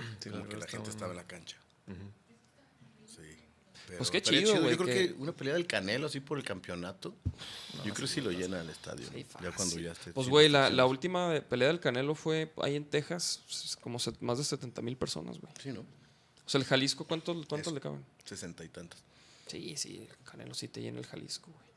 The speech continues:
Speaker 3: Pelado.
Speaker 2: No, más acá en Guadalajara, ¿no? Imagínate.
Speaker 3: Sí, güey. No, no mames, el pinche Chávez junior, este, sí, te digo, ni dio el peso, güey.
Speaker 2: Que pasó como tres libras, ¿no?
Speaker 3: Y le dieron una clase, güey, de box, güey. Y el, el, un peleador de la U F C.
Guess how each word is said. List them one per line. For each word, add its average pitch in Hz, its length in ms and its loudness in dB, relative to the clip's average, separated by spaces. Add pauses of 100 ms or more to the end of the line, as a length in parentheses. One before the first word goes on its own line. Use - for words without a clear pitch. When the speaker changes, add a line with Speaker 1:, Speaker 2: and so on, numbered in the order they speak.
(280)
Speaker 3:
Pelado. 90 360 -14
Speaker 2:
No, 85 80 -16
más 87 180 -12
acá 90 160 -12
en 87 60 -10
Guadalajara, 92 500 -8
¿no? 90 100 -6
Imagínate. 87 400 -12
Speaker 3:
Sí, 135 320 -4
güey. - 220 -12 (880)
No, 175 260 6
no 170 80 4
mames, 156 380 2
el 127 80 -4
pinche 147 920 0
Chávez 147 280 2
junior, 165 360 0 (1300)
este, 113 1120 2
sí, 151 200 -2
te 175 100 2
digo, 165 120 6
ni 156 120 6
dio 160 120 6
el 202 100 2
peso, 214 360 -2
güey. 147 280 -4 (360)
Speaker 2:
Que 101 80 -8
pasó 95 300 -6
como 110 180 -6
tres 95 200 -10
libras, 90 340 -10
¿no? 101 140 -14 (200)
Speaker 3:
Y 127 100 0
le 123 120 8
dieron 151 300 8
una 220 180 0
clase, 190 460 2
güey, 139 200 -4
de 117 100 2
box, - 380 -2
güey. 82 200 -10 (100)
Y 127 120 -4
el, 123 180 -2
el, 120 240 -2
un 139 120 0
peleador 151 520 8
de 165 100 2
la 151 120 4
U 131 100 4
F 143 160 -2
C. 147 200 2